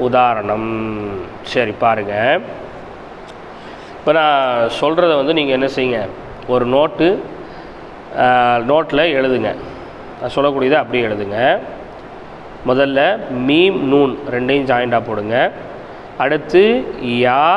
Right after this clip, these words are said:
காஃப், வாவ் ஜாயிண்டாக போடுங்க. அடுத்து லாம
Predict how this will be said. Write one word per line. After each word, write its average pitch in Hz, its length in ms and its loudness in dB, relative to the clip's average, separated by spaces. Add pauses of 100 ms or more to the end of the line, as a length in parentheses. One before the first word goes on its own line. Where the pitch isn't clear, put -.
(720)
காஃப், 170 420 4 (760)
வாவ் 127 260 4 (200)
ஜாயிண்டாக 120 400 0
போடுங்க. 110 260 -2 (580)
அடுத்து 131 260 0 (220)
லாம 147 400 4